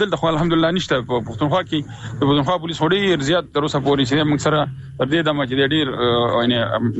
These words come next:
انسانیت او سړیتوب کړی دی. او هلته چې دی،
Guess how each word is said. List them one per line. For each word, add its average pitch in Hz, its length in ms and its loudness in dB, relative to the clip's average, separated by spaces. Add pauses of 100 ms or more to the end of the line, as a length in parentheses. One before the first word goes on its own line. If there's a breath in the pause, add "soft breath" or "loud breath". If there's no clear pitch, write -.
(120)
انسانیت 135 380 0
او 123 80 2
سړیتوب 120 480 0
کړی 131 220 0
دی. 92 100 -6 (460 soft breath)
او 131 60 4 (180)
هلته 185 240 -2
چې 151 180 -4
دی، 185 100 4